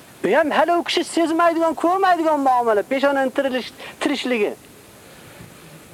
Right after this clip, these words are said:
Nima bo'ldi? Abasa va tavallana. "Wasbir nafsaka ma'allazina yad'una rabbahum bil ghadati wal-, chiqarib turmayman ularni mana. Faqat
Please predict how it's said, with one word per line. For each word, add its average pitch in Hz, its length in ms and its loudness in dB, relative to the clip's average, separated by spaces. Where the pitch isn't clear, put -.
Nima 175 260 2
bo'ldi? 277 220 0
Abasa 165 380 2
va 190 100 2
tavallana. 185 500 0
"Wasbir 226 560 0
nafsaka 285 420 2
ma'allazina 254 600 0
yad'una 220 360 2
rabbahum 185 360 0
bil 165 160 -4
ghadati 165 260 -4
wal-, - 220 -12
chiqarib 226 380 2
turmayman 349 420 2
ularni 269 260 2
mana. 175 140 2
Faqat - 280 2